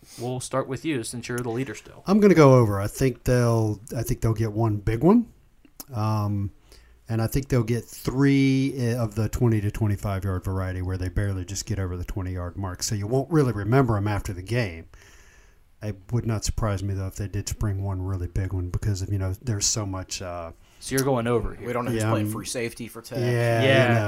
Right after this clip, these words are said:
Speaker 2: know, there, there's, there's gonna be some youth back there.
Speaker 1: Sounds like it's gonna be Khalil
Speaker 3: Y-,
Speaker 1: Lather
Speaker 3: y-,
Speaker 1: at this
Speaker 3: it,
Speaker 1: point.
Speaker 3: it might, and, you know, if Newsome's at whip,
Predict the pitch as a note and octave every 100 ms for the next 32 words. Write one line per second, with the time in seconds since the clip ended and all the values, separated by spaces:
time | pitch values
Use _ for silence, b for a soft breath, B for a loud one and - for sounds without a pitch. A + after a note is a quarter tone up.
0 | G2+ G2+ G2+ G#2 G#2+ G2+ - A#2 G#2 A#2
1 | G#2+ A2+ - G2+ G2+ G#2 - F#2+ F2+ -
2 | - C3+ C3 B2+ A#2 - A#2 A2 - A2+
3 | A2+ G#2+ A2+ A2+ G#2 G#2 - G#2 - F3+
4 | D#3+ D#3+ C3+ C3+ A#2+ B2+ - A#2+ A2+ G#2+
5 | B2+ A#2 A2+ A2+ C3 C3 A#2 C3+ A2+ A2+
6 | G#2+ A#2 A#2